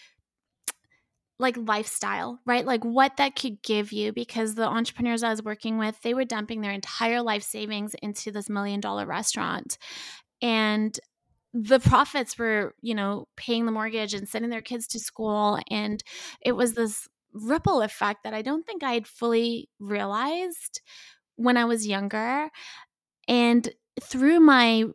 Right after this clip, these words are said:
my role with them, I was really able to connect with them as humans and, and see their story. And so I just fell in love. I fell in love with entrepreneurship as this vehicle to create a life that you want. And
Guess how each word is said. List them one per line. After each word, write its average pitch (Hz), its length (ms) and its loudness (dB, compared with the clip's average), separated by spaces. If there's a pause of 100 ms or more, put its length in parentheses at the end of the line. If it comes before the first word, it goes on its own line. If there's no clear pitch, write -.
(240)
my 226 180 4
role 285 380 0
with 262 180 2
them, 214 200 2
I 208 60 0
was 202 200 -2
really 277 480 2
able 233 180 0
to - 140 -8
connect 208 600 0
with 226 140 -4
them 202 220 -6
as 190 120 -6
humans 165 920 -4 (100)
and, 208 420 -4
and 220 160 -6
see - 220 -4
their 247 160 0
story. 208 560 -4
And 208 160 -6
so 202 300 -2 (360)
I 240 60 -4
just 294 220 -4
fell 262 220 2
in 233 180 0
love. 214 340 -2
I - 80 -8
fell 233 240 -4
in 214 160 -4
love 208 240 -2
with 226 140 0
entrepreneurship 214 760 -6
as 220 140 -6
this 208 180 -8
vehicle 220 600 -4 (500)
to 233 220 -4
create 240 480 0
a 226 80 -2
life 226 540 -2
that 233 140 -8
you 208 120 -6
want. - 520 -8 (120)
And 208 360 -4